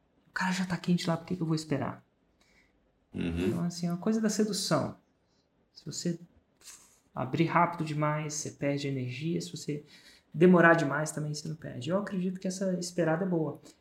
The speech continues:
Speaker 1: Dito tudo isso, até o próprio,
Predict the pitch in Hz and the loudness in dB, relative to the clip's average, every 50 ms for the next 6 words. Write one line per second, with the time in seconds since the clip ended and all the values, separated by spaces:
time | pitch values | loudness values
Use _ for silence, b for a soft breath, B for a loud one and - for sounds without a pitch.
0 | _ _ - 143 147 165 165 165 - - 185 180 175 180 180 180 208 - - - | _ _ -10 -2 0 0 0 0 0 2 2 4 6 8 8 6 6 4 0 -4
1 | - - - - _ _ _ _ _ _ _ - 143 143 - 180 185 220 226 - | -8 -8 -12 -14 _ _ _ _ _ _ _ -8 -8 -4 0 2 2 2 2 0
2 | - 170 180 190 185 190 196 190 185 175 160 147 135 127 127 | 0 2 2 2 0 -2 -2 -2 -2 -2 -2 -4 -4 -6 -8